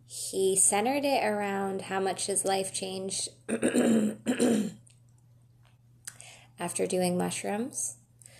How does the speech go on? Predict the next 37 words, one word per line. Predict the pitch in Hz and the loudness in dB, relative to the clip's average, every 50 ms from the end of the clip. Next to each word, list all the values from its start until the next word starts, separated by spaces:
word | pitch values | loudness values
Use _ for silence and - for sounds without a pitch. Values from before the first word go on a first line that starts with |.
| - - - | -16 -8 -2
Oh | - | 2
my | 196 196 180 | 4 4 4
gosh, | 180 175 180 180 - | 4 2 0 0 0
sorry, | - - 208 214 214 196 180 165 | 0 2 2 2 4 4 4 4
I'm | 165 165 165 170 170 165 - - - _ _ _ _ _ - - - - | 2 2 0 -2 -4 -6 -8 -14 -20 _ _ _ _ _ -20 -20 -20 -6
got | - - - - - | -2 0 0 0 -2
tears | - - - 190 185 180 175 165 165 - | -6 -4 0 2 4 6 6 4 2 0
just | - 165 - - | -2 -2 -4 -4
pouring | - - 170 170 170 170 165 | -4 -6 -6 -4 -4 -4 -2
out | 165 160 165 165 | -2 -2 -2 -2
of | 165 | -2
me | 165 160 160 160 160 165 - - - _ - | -2 -2 -4 -4 -6 -8 -10 -14 -20 _ -4
by | - 175 175 | -2 0 0
the | 170 170 | 0 0
way | 170 175 | 0 0
he | 175 175 175 175 | 0 0 -2 -2
ended | 180 170 170 175 170 170 175 | -2 -2 0 0 0 0 0
it. | 170 170 175 - - - _ - - - - - - - - - _ _ _ _ _ - - - - _ - - _ _ - | -2 -4 -6 -10 -14 -20 _ -20 -20 -20 -20 -20 -20 -20 -20 -20 _ _ _ _ _ -20 -20 -20 -20 _ -20 -20 _ _ 2
But | - 202 196 196 196 - | 4 6 6 6 6 4
he | 185 - 233 226 | 2 0 0 2
did | - 254 262 262 | 4 4 4 6
this | 269 269 269 - | 4 4 4 2
beautiful | - 226 233 240 247 240 - 226 233 | 2 2 4 4 4 2 2 2 4
stand-up, | 226 - - - 214 233 277 349 349 277 208 185 175 175 175 180 - - - - - | 4 4 4 2 2 0 0 0 2 2 2 4 4 2 2 0 -2 -6 -14 -14 -8
and | - 196 190 190 190 185 185 185 185 185 185 - - - - - - - _ _ _ | -4 -2 0 0 0 0 0 -2 -2 -2 0 0 0 0 -2 -4 -8 -18 _ _ _
one | 180 190 202 214 214 | -6 -2 0 2 4
of | 240 254 | 4 4
the | 262 277 | 2 0
things | 269 - 233 220 220 220 214 | -2 0 0 0 2 2 2
I | 220 202 | 2 2
love | 185 180 175 175 196 220 247 | 2 2 2 2 2 2 0
about | 233 - 196 180 175 175 170 170 170 - - - - - - _ _ _ _ _ - - - _ _ _ _ _ _ - | -2 0 0 2 4 4 4 4 2 0 -4 -8 -20 -20 -20 _ _ _ _ _ -20 -20 -20 _ _ _ _ _ _ -6
the | - 185 175 - | -4 -4 -4 -2
art | - 180 180 180 196 196 - - | -2 2 4 4 4 4 4 2
of | 175 170 | 0 0
stand-up | - - - - 180 185 220 247 233 208 180 175 175 180 - - - | 2 0 0 2 0 0 0 0 2 0 0 0 0 -2 -4 -6 -2
is | - 175 175 175 170 175 170 175 175 - - | 0 4 4 6 6 4 4 0 -4 -8 -8